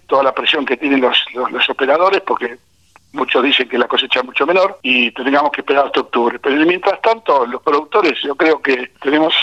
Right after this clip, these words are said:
seguimos con la misma visión del mercado. Un mercado de soja que recién estamos en septiembre. O sea, que los que tengan soja disponible. Falta mucha agua a correr bajo el puente.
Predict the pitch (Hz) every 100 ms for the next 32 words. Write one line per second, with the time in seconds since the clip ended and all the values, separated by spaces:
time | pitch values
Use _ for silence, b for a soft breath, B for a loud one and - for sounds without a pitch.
0 | - 156 165 170 147 143 151 147 131 127
1 | 147 139 127 139 143 165 135 123 120 -
2 | 147 151 143 165 160 151 139 175 185 156
3 | - 127 123 123 - 214 - 180 135 -
4 | - - - 233 240 156 - - - -
5 | - - - - - - - - 247 196
6 | - - 185 127 113 151 127 113 107 -
7 | - - 269 262 175 165 240 - 180 233
8 | 226 175 - 143 180 151 143 127 - 240
9 | 160 117 120 110